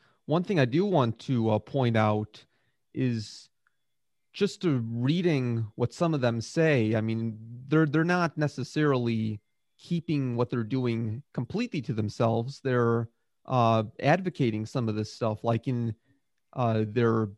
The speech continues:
various journals, like in Foreign Affairs, organizations like the Council on Foreign Relations. And if you read what they've been advocating for over the decades,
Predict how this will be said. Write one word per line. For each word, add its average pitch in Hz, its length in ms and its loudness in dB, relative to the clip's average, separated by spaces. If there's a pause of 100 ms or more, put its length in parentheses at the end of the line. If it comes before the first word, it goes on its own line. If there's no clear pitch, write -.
(380)
various 139 460 2
journals, 127 440 0
like 107 160 -2
in 117 100 -6
Foreign 135 360 -2
Affairs, 117 920 0 (260)
organizations 120 800 0
like 110 160 0
the - 60 -10
Council 123 460 -2
on 113 100 -2
Foreign 113 340 -2
Relations. 113 840 -2 (400)
And 135 100 0
if 123 100 -2
you 139 120 2
read 160 220 2
what 143 120 0
they've 143 140 -2
been 117 140 -2
advocating 131 640 0
for 113 300 0
over 117 220 0
the 107 120 0
decades, 113 800 0